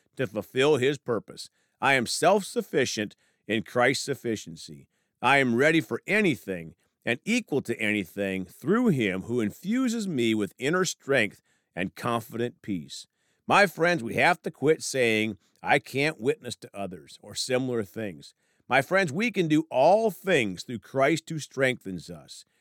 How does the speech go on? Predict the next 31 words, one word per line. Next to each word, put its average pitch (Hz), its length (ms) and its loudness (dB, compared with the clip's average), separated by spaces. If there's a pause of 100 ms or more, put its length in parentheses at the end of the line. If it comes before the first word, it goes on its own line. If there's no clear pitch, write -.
(220)
We 156 160 4
can 127 200 2
all 165 440 8
reach 151 420 2
the 147 160 -4
lost. 95 500 -2 (280)
We 143 180 2
just 147 180 0
have 131 240 4
to 95 80 -6
choose 208 640 -2 (240)
to 135 180 0
obey 139 680 2 (320)
and 107 120 0
then 156 180 4
believe 151 520 4
that 98 140 -6
we 127 140 -4
can 127 140 -2
do 107 200 0
anything 101 640 -2
through 113 260 -6
Christ. 92 640 -6 (600)
Now, 127 160 4
closing, 175 640 2
Deuteronomy 135 920 2 (180)
thirty-one 143 760 0
six - 420 -4
in 120 100 -10
the 110 140 -4
Amplified. 80 680 -10